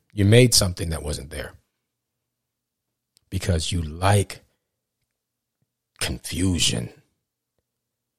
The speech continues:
You like the, if it ain't got some negativity to it, then it doesn't feel right. That's you,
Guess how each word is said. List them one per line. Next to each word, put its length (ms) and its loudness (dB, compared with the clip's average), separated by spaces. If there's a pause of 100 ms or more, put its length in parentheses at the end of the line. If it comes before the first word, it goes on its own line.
(120)
You 120 -6
like 340 0
the, 340 -6 (640)
if 180 -8
it 60 -2
ain't 360 2
got 200 -4
some 220 -2
negativity 760 -2
to 260 -4
it, 180 -14 (720)
then 220 -2
it 120 -10
doesn't 320 0
feel 320 0
right. 340 -4 (1500)
That's 300 0
you, 420 2